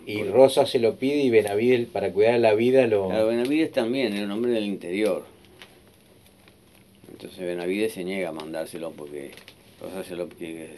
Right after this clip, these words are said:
Speaker 2: se lo pide que lo mande a Buenos Aires para fusilarlo.
Speaker 1: Claro.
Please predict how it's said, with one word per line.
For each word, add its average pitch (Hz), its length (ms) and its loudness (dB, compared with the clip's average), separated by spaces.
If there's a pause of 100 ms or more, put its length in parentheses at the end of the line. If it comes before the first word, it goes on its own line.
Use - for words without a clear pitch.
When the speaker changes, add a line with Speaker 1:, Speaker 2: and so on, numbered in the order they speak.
(100)
Speaker 2:
se - 80 -18
lo 80 140 -14
pide 85 400 -12
que 85 80 -12
lo 82 100 -10
mande 87 220 -10
a - 20 -8
Buenos 80 220 -12
Aires 104 180 -4
para 80 160 -12 (260)
fusilarlo. 85 680 -6 (140)
Speaker 1:
Claro. - 720 -10